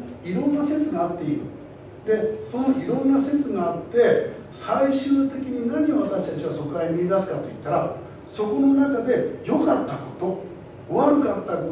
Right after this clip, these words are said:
とをしっかり検証して、良かったことをこれから我々は時代になっていけばいいのね。で、悪かったこと、例えばそこで紛争、戦争があった。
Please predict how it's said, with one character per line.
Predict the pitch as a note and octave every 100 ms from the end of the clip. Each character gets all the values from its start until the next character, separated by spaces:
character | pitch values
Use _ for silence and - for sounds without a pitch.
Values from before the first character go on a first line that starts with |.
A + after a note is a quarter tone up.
| D#3+
と |
を | A#3+ - -
し | - - -
っ |
か | - C#4+
り | C#4 - - - -
検 | F#3 F#3+ F#3+
証 | F#3 G3+
し | F#3+
て、 | G#3+ G#3 - - -
良 | C#4
か | D4 C#4+ -
っ |
た | G#3
こ | G3 F#3+
と | C4+
を | - - - -
こ | D3+
れ | D#3
か | E3
ら | D#3
我 | D3
々 | D#3+ E3+
は | -
時 | -
代 | D#3 E3 E3+ - - - - - - - -
に | D3+
な | E3 F3
っ |
て | C#3+
い | C3+
け |
ば | B2
い | -
い |
の | -
ね。 | - C#4 - - - - -
で、 | A#3 A#3 - -
悪 | B3+ D4
か | - -
っ | - - -
た | D#3+
こ |
と、 |
例 | F3+
え |
ば | D3
そ | D3+
こ | E3+
で | D#3
紛 | F3
争、 | F3+ F#3
戦 | F#3 G3
争 | F#3+ G#3
が | G3+
あ |
っ |
た。 | G3+